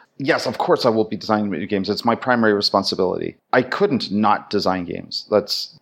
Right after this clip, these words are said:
crazy. One of the reasons I was really excited about to take this position was I've checked almost every box on my bucket list. I've done all the game, like, I've done most of the licenses I wanna do. I've done most of the games I wanna do, and I don't,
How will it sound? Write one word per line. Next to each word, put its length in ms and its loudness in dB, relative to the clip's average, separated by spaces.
crazy. 560 2
One 240 0
of 60 2
the 80 2
reasons 360 -2
I 40 4
was 180 0
really 340 2
excited 280 0
about 220 -4
to 120 -10
take 260 -2
this 360 -2
position 480 -2
was 240 0
I've 240 0
checked 340 -2
almost 300 2
every 180 0
box 340 0
on 100 0
my 100 2
bucket 300 2
list. 180 -2
I've 180 0
done 220 0
all 140 2
the 100 2
game, 300 -4
like, 160 2
I've 140 0
done 300 2
most 200 2
of 100 -2
the 40 2
licenses 500 0
I 60 4
wanna 220 0
do. 400 -2
I've 200 0
done 360 4
most 160 4
of 60 -6
the 100 -2
games 260 2
I 40 2
wanna 180 2
do, 240 0
and 100 2
I 60 4
don't, 340 0